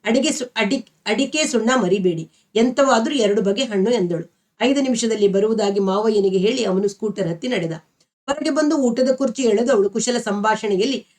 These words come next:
ಅತಿಥಿಗೆ ಜೊತೆ ಕೊಡುತ್ತಾ ಕುಳಿತಳು. "ನೀವು ದೊಡ್ಡ ದೊಡ್ಡ ಇಂಡಸ್ಟ್ರಿಯಲ್ಲಿ ಗಳಲ್ಲಿ ಇದ್ದೀರಂತೆ, ನಮ್ಮಂಥ ಸಣ್ಣೋರ ಮನೆಗೆ ಬಂದದ್ದು ಭಾಗ್ಯ." ಅವರು ಏನು ಹೇಳಲಿಲ್ಲ. ಅವಳನ್ನೇ ಎವೆ ಇಕ್ಕದೆ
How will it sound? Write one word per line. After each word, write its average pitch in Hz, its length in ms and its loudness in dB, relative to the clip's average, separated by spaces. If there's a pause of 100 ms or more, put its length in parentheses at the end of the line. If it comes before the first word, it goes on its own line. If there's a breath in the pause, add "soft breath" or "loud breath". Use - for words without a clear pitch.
ಅತಿಥಿಗೆ 294 500 -2
ಜೊತೆ 233 260 0
ಕೊಡುತ್ತಾ 233 400 0
ಕುಳಿತಳು. 190 500 -4 (280)
"ನೀವು 277 320 2
ದೊಡ್ಡ 202 160 2
ದೊಡ್ಡ 262 260 2
ಇಂಡಸ್ಟ್ರಿಯಲ್ಲಿ 254 960 0 (100)
ಗಳಲ್ಲಿ 247 280 0
ಇದ್ದೀರಂತೆ, 247 720 0 (260)
ನಮ್ಮಂಥ 247 520 2 (360)
ಸಣ್ಣೋರ 233 440 2
ಮನೆಗೆ 220 320 0
ಬಂದದ್ದು 202 380 0
ಭಾಗ್ಯ." 185 580 0 (340)
ಅವರು 262 160 -4
ಏನು 254 200 -2
ಹೇಳಲಿಲ್ಲ. 196 460 0 (400)
ಅವಳನ್ನೇ 254 300 2
ಎವೆ 226 260 0
ಇಕ್ಕದೆ 220 680 -2